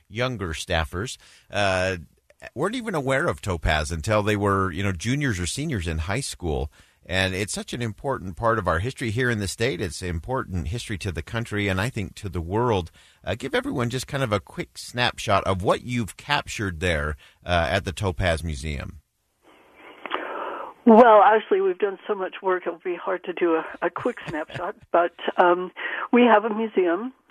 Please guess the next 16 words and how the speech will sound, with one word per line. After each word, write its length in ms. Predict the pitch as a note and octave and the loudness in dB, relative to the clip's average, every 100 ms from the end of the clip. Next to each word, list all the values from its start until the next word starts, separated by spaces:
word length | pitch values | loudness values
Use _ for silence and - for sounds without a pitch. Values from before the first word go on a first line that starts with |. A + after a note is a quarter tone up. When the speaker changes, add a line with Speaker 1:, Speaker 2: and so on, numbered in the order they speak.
| - | -2
Speaker 2:
Um, 540 | F#3 F3+ F3 F#3 F3 G3 | 4 4 4 0 -8 -4
we 100 | F#3 | -2
built, 360 | F3+ F#3+ F#3 - - - | 2 4 4 0 -8 -2
um, 380 | F#3 F3 F3+ - | 0 0 -4 -8
a 80 | F3 | -2
building 380 | F3+ E3+ F#3 G3 | 2 2 0 -8
from 140 | G#3+ F#3+ | -16 -12
scratch, 400 | - F3+ E3 - - - - | 0 4 4 2 -6 -8 -2
and 340 | E3 E3 E3 | 2 2 2
that 200 | E3+ E3+ | 2 0
was 100 | F#3+ F3 - - | -2 -10 -10 -4
finished 400 | F#3 E3+ - - | 0 0 0 0
in 480 | E3+ E3+ E3+ E3+ E3+ - | 0 0 -4 -8 -8 -10
two 60 | |
thousand 640 | A3 F3+ F3+ F3+ F#3 F#3 - - | -2 -2 -2 -6 -6 -10 -14 -2
fifteen. 720 | G#3 - - F#3 D#3 F3 A3+ | -2 -2 -4 0 2 2 -2